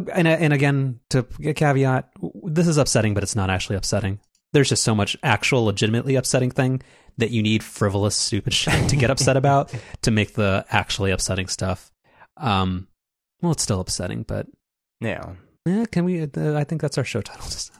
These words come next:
Speaker 1: upsetting.
Speaker 2: <laughs>
Speaker 1: Um, yeah, so can we pivot to, or just continue follow-up just, and go to one more car topic?
Speaker 2: Please, yeah.
Speaker 1: All right, let me go back to Chrome. Still not used to not having this in Omni Outliner.
Speaker 2: Yeah, you'll get, you'll get used to it eventually.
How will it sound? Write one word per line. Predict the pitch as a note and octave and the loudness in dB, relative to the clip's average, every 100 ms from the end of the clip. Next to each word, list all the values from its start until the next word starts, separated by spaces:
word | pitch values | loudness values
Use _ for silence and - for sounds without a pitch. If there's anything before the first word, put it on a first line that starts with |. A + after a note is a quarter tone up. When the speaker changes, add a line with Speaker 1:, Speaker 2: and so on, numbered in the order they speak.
| - | -6
Speaker 1:
upsetting. | C#3+ - - - F#2 F#2+ D#3+ - D3 - - A2+ - - - A#2+ - A2+ - - | -6 -6 -6 -6 -6 -4 -4 -2 -6 -6 -8 -12 -12 -14 -10 -12 -10 -16 -10 -6
Speaker 2:
<laughs> | G#3+ | -2
Speaker 1:
Um, | B2 A2+ A2+ A2 G#2+ G2+ F#2+ - _ _ _ _ _ - | 2 4 4 4 2 0 -2 -8 _ _ _ _ _ -4
yeah, | D3+ B2+ G#2 | 2 4 4
so | - D3 | 2 2
can | D#3+ D3 | 2 0
we | D#3+ D#3 D3 | 0 2 2
pivot | - C3 C3 | 4 4 2
to, | - B2+ B2 | 2 2 2
or | B2 A2+ | 2 2
just | - - | 0 -2
continue | A#2+ G#2+ | 0 0
follow-up | G2 G#2 G2+ G#2 | 0 2 2 0
just, | A2+ - | -2 -4
and | C3 A2 | -4 -2
go | G#2 | -2
to | G#2 | 0
one | G2+ G2 | 0 0
more | - | 0
car | G#2+ G2 | 0 0
topic? | G#2 A#2+ - - _ _ _ - | 0 -2 -8 -14 _ _ _ -4
Speaker 2:
Please, | A#2 A2 G3+ - - | -2 0 -2 -4 -6
yeah. | G2 C#3+ | -6 -6
Speaker 1:
All | G2 | -8
right, | F#2 - | -8 -10
let | - | -10
me | G#2+ | -8
go | G2+ G2 F#2+ | -6 -8 -10
back | G#2 G2 - | -10 -12 -12
to | - G2+ F#2+ - | -12 -10 -10 -12
Chrome. | - B2 A#2+ A2+ A2+ | -10 -6 -6 -6 -8
Still | - - G#2 | -10 -10 -10
not | G2+ G#2+ | -8 -8
used | - - | -8 -6
to | G#2 | -6
not | G2+ G2 | -6 -6
having | G2+ G#2 | -8 -8
this | G#2 - | -8 -8
in | A2 | -6
Omni | G#2 G#2 | -6 -6
Outliner. | - A2 G#2 G2 - _ _ _ _ _ - | -6 -6 -6 -8 -12 _ _ _ _ _ -8
Speaker 2:
Yeah, | D3+ | -6
you'll | B2 | -4
get, | G2+ F2 | -4 -4
you'll | G#2+ A2+ | -2 -2
get | F2+ | -4
used | D2+ - | -6 -10
to | - | -10
it | - | -12
eventually. | - - - A#2 | -14 -16 -16 -14